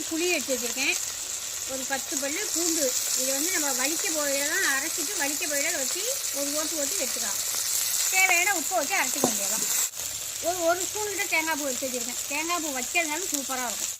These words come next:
பார்த்தீங்களா எந்த அளவுக்கு வதங்கியிருக்குன்னு? மிளகாயெல்லாம் நல்லா வதங்கிட்டு பாருங்க. அவ்வளோதான், நம்ம தேவையான உப்பை வச்சு இப்போ அரைச்சி எடுத்துக்கிட்டு பார்த்துடலாம். சூப்பராக மோர் குழம்பு ரெடி ஆகிட்டு பாருங்க. பூசணிக்காய் போட்டு அருமையான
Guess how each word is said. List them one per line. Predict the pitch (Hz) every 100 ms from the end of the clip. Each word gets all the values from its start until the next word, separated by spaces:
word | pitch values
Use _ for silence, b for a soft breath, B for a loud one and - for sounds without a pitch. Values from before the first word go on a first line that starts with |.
| - -
பார்த்தீங்களா | 277 269 269
எந்த | 269 294
அளவுக்கு | 285 285 277
வதங்கியிருக்குன்னு? | 262 269 247 262 269 294 254 226
மிளகாயெல்லாம் | 262 294 294 277 302
நல்லா | 262 269 277
வதங்கிட்டு | 240 247 233 214
பாருங்க. | 196 190 - - - - 302
அவ்வளோதான், | 320 302 285 311
நம்ம | 285 277
தேவையான | 302 302 311 349 277
உப்பை | 349
வச்சு | 285 -
இப்போ | 403 277
அரைச்சி | 262 294
எடுத்துக்கிட்டு | 277 254 294 302
பார்த்துடலாம். | 214 180 185 - - - - - - - -
சூப்பராக | 339 320 294 349 311
மோர் | 320 311
குழம்பு | 285 269 302
ரெடி | 269 262
ஆகிட்டு | 254 233 226
பாருங்க. | 214 196 170 - - - - -
பூசணிக்காய் | 302 302 311 240 233 226
போட்டு | 233 294 320 370 - - - - - - - - - - 233
அருமையான | 240 262 262 262